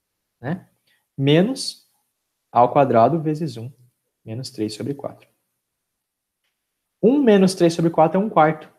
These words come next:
Então, eu vou ter A ao quadrado sobre quatro menos A ao quadrado sobre quatro.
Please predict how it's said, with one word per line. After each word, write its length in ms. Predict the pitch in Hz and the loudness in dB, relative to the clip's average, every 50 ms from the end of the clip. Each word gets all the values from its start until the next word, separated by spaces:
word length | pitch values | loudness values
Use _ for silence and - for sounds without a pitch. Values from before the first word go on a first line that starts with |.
| _ _ _ _ _ _ _ - | _ _ _ _ _ _ _ -10
Então, 260 | 175 170 170 160 147 | -10 -8 -6 -4 -4
eu 40 | 143 | -4
vou 100 | 139 143 | -4 -6
ter 200 | 143 - 139 131 | -4 -2 -2 -2
A 60 | 127 | -2
ao 100 | 135 135 | -2 -4
quadrado 340 | - 135 120 120 113 113 - | -4 -6 -6 -6 -8 -8 -8
sobre 160 | - 127 135 | -10 -10 -10
quatro 340 | 131 - 113 127 127 _ _ _ _ _ _ _ _ _ _ _ _ _ 117 | -8 -8 -10 -10 -10 _ _ _ _ _ _ _ _ _ _ _ _ _ -12
menos 220 | 117 117 117 113 | -10 -8 -6 -4
A 60 | 110 | -4
ao 60 | 110 | -4
quadrado 380 | 113 - 117 107 107 104 104 - | -2 -4 -4 -2 -4 -6 -6 -8
sobre 160 | - 123 127 | -10 -12 -12
quatro. 320 | 127 - 107 107 - _ | -10 -10 -12 -12 -12 _